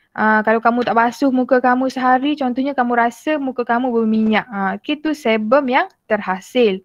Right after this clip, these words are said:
Okey, peluh dan sebum ni juga dia mengandungi bahan kimia. Okey, bahan kimia yang ada dalam peluh dan sebum kamu tu,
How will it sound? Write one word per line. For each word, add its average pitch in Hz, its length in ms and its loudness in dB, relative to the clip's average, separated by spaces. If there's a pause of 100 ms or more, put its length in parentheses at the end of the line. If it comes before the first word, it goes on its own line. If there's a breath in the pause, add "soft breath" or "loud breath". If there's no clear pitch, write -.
(580 loud breath)
Okey, 240 320 -2
peluh 311 400 2
dan 277 160 0
sebum 269 480 -4
ni 254 80 -4
juga 240 400 0 (160)
dia 262 320 0
mengandungi 240 640 -2
bahan 220 320 0
kimia. 208 480 -2 (400 soft breath)
Okey, 294 160 -2
bahan 269 320 0
kimia 254 880 2
yang 233 160 -2 (160)
ada 294 160 -2
dalam 233 320 0
peluh 247 240 0
dan 226 160 0
sebum 233 480 -2
kamu 254 400 -2
tu, 254 320 -6